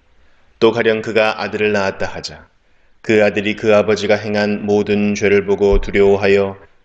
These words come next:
그대로 행하지 아니하고 산 위에서 제물을 먹지도 아니하며 이스라엘 족속의 우상에게 눈을 들지도 아니하며 이웃의 아내를 더럽히지도 아니하며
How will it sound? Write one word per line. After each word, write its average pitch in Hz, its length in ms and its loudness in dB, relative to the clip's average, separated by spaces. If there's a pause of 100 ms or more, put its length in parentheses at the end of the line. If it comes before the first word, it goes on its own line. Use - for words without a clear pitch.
그대로 101 320 0
행하지 101 380 -4
아니하고 95 640 -6 (480)
산 107 380 -2
위에서 101 320 2
제물을 101 380 0
먹지도 101 420 -2
아니하며 98 680 -2 (520)
이스라엘 104 440 0
족속의 101 600 -4
우상에게 104 600 -2
눈을 101 300 -4
들지도 98 400 -4
아니하며 95 640 -6 (580)
이웃의 104 560 0
아내를 98 320 -2
더럽히지도 104 680 -4
아니하며 78 560 -10